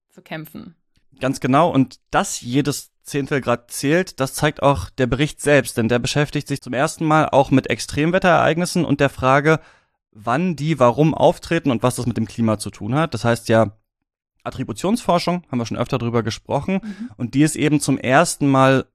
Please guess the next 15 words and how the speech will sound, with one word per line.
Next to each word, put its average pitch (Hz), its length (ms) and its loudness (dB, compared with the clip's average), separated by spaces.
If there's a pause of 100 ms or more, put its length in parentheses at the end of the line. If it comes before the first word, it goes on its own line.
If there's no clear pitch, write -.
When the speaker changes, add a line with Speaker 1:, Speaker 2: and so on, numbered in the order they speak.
Speaker 2:
ja 123 160 -2
im 123 140 0
großen 127 460 -2
Stile 143 420 2
in 113 100 2
diesen 110 220 0
Bericht 110 220 -4
mit 117 120 -4
eingeflossen. 120 640 0
Und 110 100 0
da 113 60 0
steht 135 220 -2
jetzt 143 180 0
eben 131 240 2
drin, 131 240 2